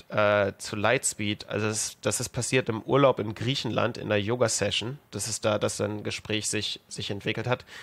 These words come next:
Ähm, das Studienstiftung, die ganze Studienstiftung-Gesch-, Geschichte, also es war vieles war überhaupt nicht nach Maß und nach Plan. Und ich glaube, es gibt oft diese Momente, wo sich eine Tür aufmacht. Aus Glück,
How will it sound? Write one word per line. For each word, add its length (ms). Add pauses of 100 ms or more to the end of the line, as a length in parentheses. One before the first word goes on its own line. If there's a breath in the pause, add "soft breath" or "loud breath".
(320 loud breath)
Ähm, 600 (480)
das 200
Studienstiftung, 1040 (440)
die 100
ganze 180
Studienstiftung-Gesch-, 1120
Geschichte, 440
also 140
es 160
war 440 (560)
vieles 440
war 100
überhaupt 280
nicht 140
nach 140
Maß 360
und 60
nach 160
Plan. 340
Und 80
ich 120
glaube, 220
es 120
gibt 200
oft 300
diese 200
Momente, 680
wo 140
sich 220
eine 160
Tür 340
aufmacht. 640 (1800 loud breath)
Aus 280
Glück, 400